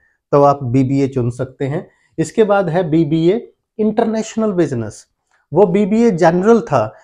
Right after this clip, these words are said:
ये है बीबीए इंटरनेशनल बिजनेस। अगर आप सोचते हैं कि आपको इंटरनेशनल लेवल पे जॉब करनी चाहिए और आपका इंटरेस्ट है, तो आप बीबीए इंटरनेशनल बिजनेस चॉइस कर सकते हैं।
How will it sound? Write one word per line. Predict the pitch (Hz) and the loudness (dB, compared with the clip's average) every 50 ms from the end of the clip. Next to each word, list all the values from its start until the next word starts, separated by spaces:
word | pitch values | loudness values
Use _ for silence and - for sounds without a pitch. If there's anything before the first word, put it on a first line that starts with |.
| _ _ - | _ _ 2
ये | 156 202 208 | 4 4 4
है | - 196 208 160 | 4 2 0 2
बीबीए | 147 180 190 165 180 190 190 202 | 2 2 2 0 -2 -2 0 0
इंटरनेशनल | 208 - 170 165 160 - 170 156 165 160 156 151 156 - 160 151 139 131 | 0 2 0 0 0 0 -2 -2 -2 -2 -4 -4 -6 -6 -4 -2 -2 0
बिजनेस। | 120 117 110 113 113 101 95 - - - _ _ _ _ _ _ _ _ _ _ - | -2 -2 -2 -4 -8 -10 -12 -14 -16 -20 _ _ _ _ _ _ _ _ _ _ 2
अगर | 131 135 139 | 4 4 6
आप | 151 160 156 - - - | 4 4 2 -2 -10 -6
सोचते | - - 143 143 139 - - 180 | 0 2 2 2 0 0 0 0
हैं | 151 165 175 | 2 2 0
कि | 170 170 170 | 0 2 2
आपको | 160 151 147 156 - 165 | 4 4 2 2 0 0
इंटरनेशनल | 156 151 151 147 135 143 143 143 143 - 175 170 156 143 | 0 0 -2 -2 -2 -2 -2 -4 -2 -2 -2 0 0 2
लेवल | 135 139 135 147 | 0 0 0 -2
पे | 143 143 131 | -4 -4 -6
जॉब | 127 123 139 135 131 135 135 - | -2 0 0 0 0 0 -4 -6
करनी | 139 127 135 139 135 135 - _ _ _ _ _ _ _ - | -4 -4 -4 -6 -6 -8 -14 _ _ _ _ _ _ _ -2
चाहिए | - 131 120 160 180 180 156 123 101 - - _ _ _ - | 0 0 2 2 2 2 2 0 -2 -4 -10 _ _ _ -2
और | 143 143 | 2 2
आपका | 147 156 151 - - | 2 2 0 -2 -2
इंटरेस्ट | 165 156 160 151 156 175 190 180 - - - | -2 0 -2 0 0 0 0 -2 -4 -4 -2
है, | 135 123 143 165 - - _ _ - | -2 0 -2 -2 -6 -14 _ _ 2
तो | 147 | 2
आप | 143 143 143 | 2 2 2
बीबीए | 139 123 135 147 151 139 151 151 160 175 | 0 0 0 0 2 2 2 2 2 2
इंटरनेशनल | 185 151 135 135 135 143 120 131 131 131 131 - 139 135 | 2 0 -2 -2 -4 -4 -2 -2 -2 -2 -4 -4 -4 -4
बिजनेस | 131 123 127 123 123 127 131 131 - _ | -2 -2 -2 -2 -2 -4 -4 -6 -10 _
चॉइस | 147 - - - 135 - | -2 -2 -2 -2 -4 -8
कर | - 139 127 | -8 -10 -8
सकते | - - 131 - _ - 151 | -8 -12 -14 -10 _ -8 -6
हैं। | 143 156 190 | -6 -6 -8